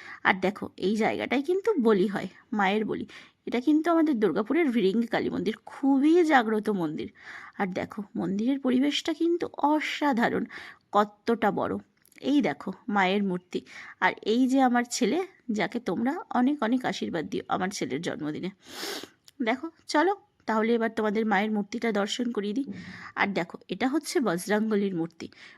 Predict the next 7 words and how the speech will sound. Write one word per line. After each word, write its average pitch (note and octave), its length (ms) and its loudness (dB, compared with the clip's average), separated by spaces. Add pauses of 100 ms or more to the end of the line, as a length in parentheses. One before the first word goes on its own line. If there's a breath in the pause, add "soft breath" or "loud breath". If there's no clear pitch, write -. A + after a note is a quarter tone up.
(180 loud breath)
এই C#4 160 4
মন্দিরটায় D#4 500 4
কিন্তু F4+ 300 0
সমস্ত C4+ 680 0
ঠাকুর G3+ 360 -4
দেবতারাই A#3+ 600 0
রয়েছেন। F3+ 400 -4